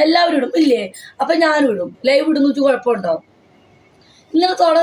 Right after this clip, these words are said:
കാണിച്ചിട്ട് ഒരു നിക്കർ ഇട്ടെന്ന് വെച്ച് കുഴപ്പമുണ്ടോ? ഒരു കുഴപ്പമില്ലല്ലോ, ഞാനിടും. അവരെല്ലാവർക്കും ഇടാമെങ്കിൽ നമുക്ക് ഇട്ടൂടെ? ഒരു ടീഷർട്ടും ഒരു ബർമുഡ, ചിലപ്പോ ഇവിടെ നിന്ന് ഇവിടം വരെയല്ലേ കാണുള്ളൂ. കുഴപ്പമില്ല,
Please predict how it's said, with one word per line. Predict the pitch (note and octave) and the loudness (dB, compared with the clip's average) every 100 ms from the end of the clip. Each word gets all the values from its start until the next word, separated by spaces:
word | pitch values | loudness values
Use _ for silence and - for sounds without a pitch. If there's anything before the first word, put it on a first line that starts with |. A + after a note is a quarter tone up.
| E4+ | 2
കാണിച്ചിട്ട് | D#4+ D#4+ D#4 D#4+ D#4 | 0 0 -2 -2 -2
ഒരു | D4+ | -2
നിക്കർ | D4 - D4+ | -4 -4 -4
ഇട്ടെന്ന് | C#4 C#4 | 0 0
വെച്ച് | C#4 | 2
കുഴപ്പമുണ്ടോ? | B3 A#3+ A#3 F#3+ E3 - _ _ _ _ _ - | 0 0 -4 -4 -8 -12 _ _ _ _ _ -4
ഒരു | G#4 G4+ | 0 2
കുഴപ്പമില്ലല്ലോ, | D#4+ - D4 C4+ B3+ A#3+ B3 - - B3 | 0 -2 0 0 2 0 -2 -14 -6 -2
ഞാനിടും. | B3+ B3+ G3+ - _ _ _ _ _ _ - | 0 0 -4 -10 _ _ _ _ _ _ -6
അവരെല്ലാവർക്കും | A3+ B3+ C4 C4+ C4 C4 C#4 | 0 2 2 2 0 0 0
ഇടാമെങ്കിൽ | C4 C4+ C4 C4+ | 2 0 0 -2
നമുക്ക് | C4 B3+ D4 | -2 -2 -6
ഇട്ടൂടെ? | - A3+ G3+ | -6 -4 -4
ഒരു | G#3+ C4 | -4 -6
ടീഷർട്ടും | B3 C4+ A#3+ - C4 B3+ _ _ - | -4 -2 -4 -2 -6 -6 _ _ -2
ഒരു | B3 C4+ | 0 2
ബർമുഡ, | B3+ B3+ A#3+ | 0 -2 -2
ചിലപ്പോ | G#3 G#3+ | -4 -8
ഇവിടെ | G#3 | -4
നിന്ന് | B3 | -2
ഇവിടം | D#4 E4 | 0 2
വരെയല്ലേ | F4 F#4 G4+ | 2 0 0
കാണുള്ളൂ. | G#4 G#4+ A4+ D4+ G#3+ F3+ - _ _ _ - | 2 2 0 0 -4 -6 -16 _ _ _ -4
കുഴപ്പമില്ല, | D#4 A#3 C4+ A3 | -4 0 -2 0